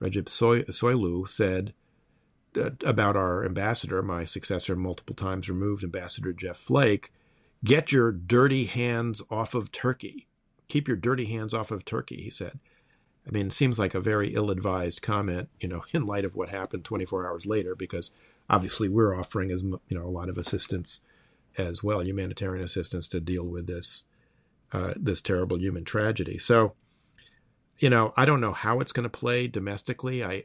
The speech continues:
I fear a little bit that it's gonna redound to Erdogan's benefit, because he's gonna be kind of in charge. You know, if, if he has a reasonably competent response to this, this will help him enormously. Incumbency will help him enormously in the May fourteenth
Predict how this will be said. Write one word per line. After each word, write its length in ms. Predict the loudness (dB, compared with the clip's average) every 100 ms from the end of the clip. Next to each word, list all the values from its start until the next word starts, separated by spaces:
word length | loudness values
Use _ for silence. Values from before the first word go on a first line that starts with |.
| -8
I 160 | -8
fear 400 | -8 -2 2 4
a 80 | 2
little 220 | 0 -2
bit 220 | -2 -4 -2
that 120 | -4
it's 140 | -4
gonna 200 | -6 -4
redound 460 | -6 -6 -8 -8 -8
to 140 | -4
Erdogan's 420 | -2 -4 -6 -10
benefit, 460 | -12 -10 -4 -2 -2
because 300 | -6 -8 -4
he's 160 | -4 -2
gonna 220 | -6 -4
be 360 | -4 -4 -6 _ _ _ _ _ -8
kind 180 | -2 0
of 100 | 0
in 140 | -2
charge. 640 | -2 0 4 4 2 -2
You 140 | -4 -2
know, 160 | -2 -2
if, 180 | -4 -2
if 140 | 0 2
he 240 | 2 0 _ -20 _ -20 _ _
has 260 | 4 4 6
a 120 | 6
reasonably 680 | 6 6 8 6 4 4 2
competent 540 | 2 -2 0 -2 -4
response 460 | -4 -4 0 0 -2
to 100 | -6
this, 300 | -8 -10 -10
this 280 | -8 -8 -8 -10 -6
will 220 | -4 -4
help 300 | -2 -4 -4
him 280 | -6 -6 -10 -16 _ _
enormously. 720 | -6 -4 -4 -4 -6 -6 -4
Incumbency 580 | -4 -4 -4 -4 -6 -6
will 180 | -6 -4
help 220 | -6 -6
him 80 | -6
enormously 560 | -4 -6 -6 -6 -6
in 120 | -6 -6
the 40 |
May 140 | -10
fourteenth 480 | -10 -12 -8 -10 -10